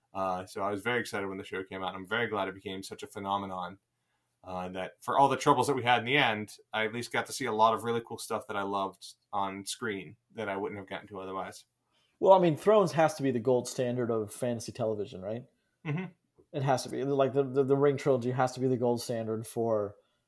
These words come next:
Speaker 2: you know, like, a trilogy of fantasy epics, of, like,
Speaker 1: Yeah,
Speaker 2: mid-,
Speaker 1: we'll
Speaker 2: of, like,
Speaker 1: see.
Speaker 2: medieval fantasy.
Speaker 1: Yeah, we'll see how, uh, 'cause Amazon's doing their, uh, Middle-earth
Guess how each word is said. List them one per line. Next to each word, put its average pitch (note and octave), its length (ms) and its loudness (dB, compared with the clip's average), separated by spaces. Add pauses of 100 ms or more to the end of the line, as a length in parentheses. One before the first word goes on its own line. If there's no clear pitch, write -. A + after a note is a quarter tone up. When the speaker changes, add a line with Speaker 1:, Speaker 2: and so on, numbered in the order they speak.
(240)
Speaker 2:
you B2+ 100 -4
know, A2 180 4
like, A#2+ 180 0
a B2 40 -6
trilogy A#2+ 480 0
of G#2+ 280 0
fantasy A#2 600 -4
epics, - 600 -6
of, C3 120 0
like, B2+ 120 4
Speaker 1:
Yeah, A#2+ 80 4
Speaker 2:
mid-, C3+ 100 2
Speaker 1:
we'll C#3 80 0
Speaker 2:
of, B2+ 160 0
like, C#3 140 6
Speaker 1:
see. C3 80 0
Speaker 2:
medieval C#3+ 340 4
fantasy. G#2+ 640 -6
Speaker 1:
Yeah, C3 180 2
we'll C#3 140 0
see G#3 180 -2
how, F3 320 4
uh, C#3 320 6
'cause C3+ 400 -6
Amazon's C3+ 480 -2
doing B2+ 300 -2
their, A#2 480 -2 (260)
uh, G#2 160 -6
Middle-earth G#2+ 680 -6